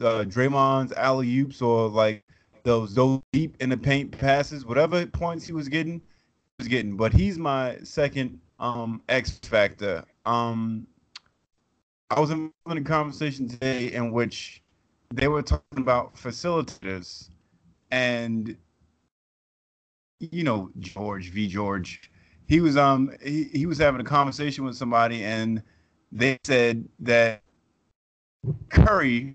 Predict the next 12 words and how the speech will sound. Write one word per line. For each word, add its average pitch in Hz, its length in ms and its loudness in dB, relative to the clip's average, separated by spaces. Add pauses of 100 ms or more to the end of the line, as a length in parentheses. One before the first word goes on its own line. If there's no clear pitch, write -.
(100)
was 135 220 -6
a 123 60 -4
better 135 240 2
facilitator 131 640 -6
than 104 280 -6
Wade. 117 440 2 (340)
And 160 120 4
I'm 349 120 4
a 262 60 0
fan 220 240 0
of 156 80 -2
Curry. 139 320 4